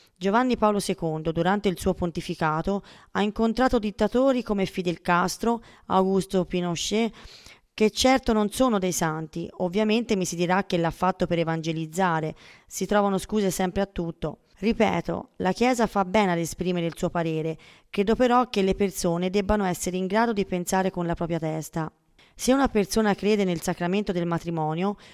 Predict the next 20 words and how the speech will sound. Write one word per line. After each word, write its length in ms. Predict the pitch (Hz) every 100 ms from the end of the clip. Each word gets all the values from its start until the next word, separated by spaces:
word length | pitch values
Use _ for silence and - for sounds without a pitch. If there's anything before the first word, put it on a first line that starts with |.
| -
continuerà 560 | - 196 208 240 240 202
a 60 | 185
farlo 600 | - 226 262 254 254 -
anche 260 | 202 196 202
se 220 | - 214
vi 100 | 196
è 80 | 180
una 160 | 180
legge 340 | 196 247 220 214
che 180 | 190
tutela 360 | 190 214 208 196
le 80 | 180
unioni 260 | 202 220
di 120 | 190 180
fatto, 560 | 170 156 165 - 160 - - _ -
e 160 | 190
così 340 | - 226 247 214
dicasi 400 | 214 220 220 214
per 140 | 185
l'aborto. 640 | 170 156 151 151 - 156